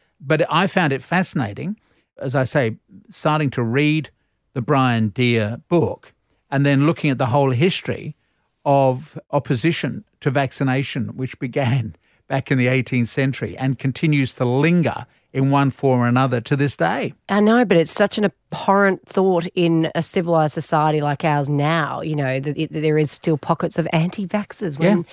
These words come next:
Speaker 2: all the research points to, uh, surely unequivocally, but this is the point, right? That there's, there's all this information available that people then take,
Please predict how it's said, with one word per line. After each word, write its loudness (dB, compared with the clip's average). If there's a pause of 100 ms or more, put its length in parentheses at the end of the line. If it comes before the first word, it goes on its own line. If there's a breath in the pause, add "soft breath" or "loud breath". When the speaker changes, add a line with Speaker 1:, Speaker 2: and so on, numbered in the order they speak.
(240 loud breath)
Speaker 2:
all 4
the 2
research -2
points -4
to, -4 (520 soft breath)
uh, -12 (460)
surely -4
unequivocally, -4
but -4
this -6
is -12
the -6
point, -4
right? -2 (100)
That -8
there's, -2
there's 2
all 2
this -2
information 0
available 2
that -10
people -2
then 2
take, -4